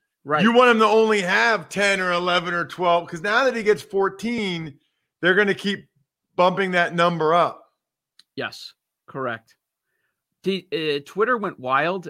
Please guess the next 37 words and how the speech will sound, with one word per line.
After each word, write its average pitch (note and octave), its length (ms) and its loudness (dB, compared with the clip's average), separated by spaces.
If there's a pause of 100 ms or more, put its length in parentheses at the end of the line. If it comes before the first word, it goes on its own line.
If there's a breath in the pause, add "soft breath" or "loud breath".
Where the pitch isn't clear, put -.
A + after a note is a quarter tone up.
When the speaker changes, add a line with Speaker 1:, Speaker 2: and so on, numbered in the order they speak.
Speaker 1:
at C#3 160 -8
the C#3 220 -6
end D3 140 -10
of D3+ 80 -10
this D3+ 240 -12
game C3+ 420 -10 (580)
because C3+ 680 -4 (100)
it - 180 -4
looked D#3 220 -8
like C#3 240 -2
it D3+ 60 -8
was B2+ 160 -10
a B2 80 -8
hard C3+ 320 -4
under C#3 280 -4
for C#3+ 140 -10
the, A#2+ 220 -8 (160)
for C#3 140 -14
the A#2+ 100 -12
majority C3 540 -6
of E3+ 180 -4
it. F#3+ 240 -8 (500)
And D3 180 -2
then D#3+ 340 -2 (100)
in D3 160 -8
the C#3 160 -8
last C#3 320 -2
minute, C#3 240 -6
there C3+ 80 -6
was B2 80 -12
a B2+ 60 -10
barrage A#2+ 380 -4
of G#2+ 80 -18
scoring. A#2+ 320 -10
So A2+ 180 -8
it G#2+ 60 -12
goes A#2+ 240 -8